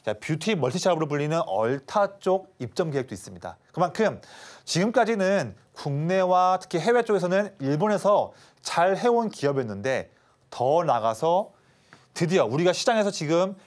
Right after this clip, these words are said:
밸류를 주고 있는 미국 쪽 잘하고 있냐, 못하고 있냐 이 부분에서 어? 마녀공장도 이제 칠월 달 하반기에 들어가네. 이 부분에 대한 밸류가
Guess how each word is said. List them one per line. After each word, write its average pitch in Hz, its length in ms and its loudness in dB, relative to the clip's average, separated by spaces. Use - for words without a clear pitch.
밸류를 170 400 0
주고 135 260 -4
있는 156 360 -4
미국 185 320 0
쪽 - 320 -2
잘하고 175 340 2
있냐, 190 440 0
못하고 170 340 0
있냐 98 260 -6
이 139 100 -2
부분에서 180 640 2
어? - 260 2
마녀공장도 226 760 2
이제 160 240 -2
칠월 233 280 -2
달 208 140 4
하반기에 185 560 0
들어가네. 147 500 -2
이 151 100 0
부분에 190 220 2
대한 175 140 0
밸류가 156 640 0